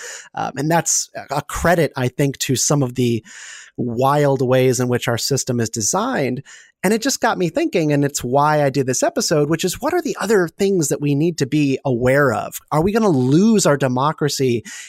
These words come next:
in a way that is just not the Star Wars way? Um, there's so many possibilities. And I, I, I have a couple in mind. I wanna just put it on the table first and see what y'all think. Um,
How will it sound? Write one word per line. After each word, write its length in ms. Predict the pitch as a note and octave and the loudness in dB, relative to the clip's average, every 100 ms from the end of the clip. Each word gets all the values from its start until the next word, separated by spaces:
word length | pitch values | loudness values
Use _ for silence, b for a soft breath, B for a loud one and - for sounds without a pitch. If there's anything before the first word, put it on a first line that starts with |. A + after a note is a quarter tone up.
| - | -2
in 120 | D3+ | 2
a 60 | C#3 | 2
way 260 | C3 C#3+ D3+ | 4 4 4
that 160 | C3 | 2
is 160 | B2 G#2+ | 0 -2
just 360 | - C3 - | 0 0 0
not 540 | A#2 A2 A2 A2+ B2 - | -2 0 2 2 0 -2
the 100 | C3 | -4
Star 480 | A#2+ - - A2+ A2+ | -2 -2 0 0 0
Wars 440 | A2+ A2+ G#2 F#2+ - | 0 -2 -2 -2 -6
way? 520 | G2+ G#2 F#2+ G#2 - B B B B B - | -6 -4 -4 -8 -14 B B B B B -6
Um, 500 | A2 G#2+ G#2 G2+ - _ _ _ _ D#3 | -2 -2 -2 -6 -12 _ _ _ _ -2
there's 180 | D3+ | -2
so 220 | - F#3 E3+ | 0 0 2
many 180 | C3+ | 0
possibilities. 920 | A2+ A2+ A#2 A2+ C#3+ F#3+ C3+ A2+ B2+ - B B B _ | -2 -4 -6 -2 2 2 2 0 -4 -8 B B B _
And 480 | D3+ C#3+ C#3+ C#3 C#3+ - - | 0 2 2 2 -2 -8 -10
I, 160 | C3+ - | -10 -8
I, 280 | D3+ D#3+ D#3 | -4 0 0
I 100 | C3+ | 0
have 140 | C3+ B2 | 0 -2
a 40 | |
couple 340 | - A#2 A2+ A2+ | -6 -6 -4 -2
in 80 | A2 | -2
mind. 380 | A2 A#2+ C#3+ | 0 0 0
I 80 | B2+ | 0
wanna 300 | G#2+ B2+ B2+ | -2 0 0
just 240 | A2+ - - | -2 -8 -2
put 140 | C3 | 0
it 80 | A#2+ | 0
on 100 | A2+ | 0
the 60 | G#2+ | -2
table 360 | - C#3 C3+ | 0 0 0
first 320 | - B2 B2 A2+ | -2 -2 -2 -4
and 80 | |
see 140 | G#2+ A#2+ | -4 -2
what 200 | A2+ - | -2 -2
y'all 160 | C3 | -2
think. 400 | D3 B2+ A#2+ A2+ B B B B _ | 0 -2 -2 -6 B B B B _
Um, 500 | A#2+ A#2 A#2+ B2 C3+ | -6 -6 -6 -10 -14